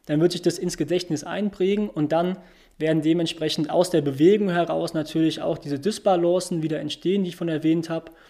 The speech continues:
Dann wird ein Bein mehr belastet als das andere, dann ist da eine andere Spannung drauf. Diese Spannung auch über die Faszien beispielsweise zieht sich dann auch über den Körper ein bisschen und auf einmal tut nicht mehr das Knie weh, sondern meinetwegen die linke Schulter. Und dann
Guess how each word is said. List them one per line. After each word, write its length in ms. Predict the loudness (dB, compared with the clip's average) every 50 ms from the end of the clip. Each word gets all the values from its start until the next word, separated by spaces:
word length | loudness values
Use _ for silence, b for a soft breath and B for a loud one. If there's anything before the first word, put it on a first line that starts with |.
| b b
Dann 80 | -2 -2
wird 120 | -2 -2
ein 220 | -2 -2 -2 0 2
Bein 180 | 2 2 2
mehr 140 | 2 0 0
belastet 300 | 0 -2 -4 -4 -8 -12
als 100 | -12 -10
das 120 | -10 -8
andere, 540 | -4 0 0 2 2 2 0 0 -2 -4 b b b b b b b
dann 100 | -8 -8
ist 120 | -6 -2
da 40 | -2
eine 140 | -2 -2 -2
andere 220 | -2 -4 -2 -2
Spannung 420 | -4 -4 -4 -2 -2 -2 -2 -4 -4
drauf. 340 | -6 -4 -4 -4 -4 -4
Diese 160 | -6 -6 -4 -4
Spannung 480 | -4 -2 -2 0 0 2 2 0 0
auch 160 | -2 -4 -4
über 180 | -2 -2 -4 -2
die 120 | -4 -6
Faszien 520 | -10 -8 -8 -8 -8 -8 -8 -6 -4 -4 -4
beispielsweise 440 | -4 -6 -6 -6 -8 -6 -6 -6 -8
zieht 220 | -6 -6 -6 -6
sich 100 | -6 -6
dann 160 | -4 -4 -4 -2
auch 220 | -2 -4 -4 -4 B B B B B B B B B
über 200 | 0 4 6 6
den 160 | 6 6 4
Körper 420 | 4 4 6 8 8 8 6 4 2
ein 160 | 2 2 4
bisschen 380 | 4 2 2 4 0 0 0 2
und 120 | 0 -2
auf 140 | -2 -2 -2
einmal 500 | -4 -2 0 2 4 4 4 4 2 -2 B B B B B -8
tut 180 | -8 -4 0
nicht 180 | 0 0 0 2
mehr 120 | 0 0
das 180 | 0 0 -4 -2
Knie 300 | -2 0 2 4 4 4
weh, 220 | 4 2 2 0
sondern 440 | 0 0 0 2 2 2 0 0 -2 -4
meinetwegen 380 | -6 -4 -4 -2 -2 0 0 0
die 60 | 0
linke 260 | -2 -2 -4 -4 -6
Schulter. 400 | -8 -8 -8 -12 -14 -14 -16 -20 _ _ _ _ _ _ _ _ _ _ -20 -20 _ _ _ _ _ _ _ _ _ _ _ _
Und 60 | -6 -4
dann 360 | -2 -2 -4 -4 -8 -14